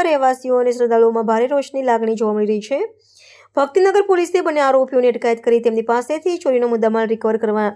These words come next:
કરવાની પ્રક્રિયા શરૂ કરી છે. ભવિષ્યમાં ધાર્મિક સ્થળોની સુરક્ષા સુનિશ્ચિત કરવા માટે પોલીસે રાત્રિ ગસ્ત વધારવા અને સુરક્ષા વ્યવસ્થા સુદૃઢ કરવા માટે આશ્વાસન આપ્યું છે.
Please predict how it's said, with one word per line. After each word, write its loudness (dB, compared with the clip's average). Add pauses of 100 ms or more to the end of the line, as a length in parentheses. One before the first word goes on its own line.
(160)
કરવાની 0
પ્રક્રિયા 0
શરૂ -2
કરી 0
છે. -6 (760)
ભવિષ્યમાં 2
ધાર્મિક -2
સ્થળોની 0
સુરક્ષા -2
સુનિશ્ચિત -4
કરવા -2
માટે -2 (640)
પોલીસે 4
રાત્રિ 0
ગસ્ત 0
વધારવા 0
અને 2
સુરક્ષા -4
વ્યવસ્થા -2
સુદૃઢ 0
કરવા 0
માટે -2
આશ્વાસન -2
આપ્યું -2
છે. -6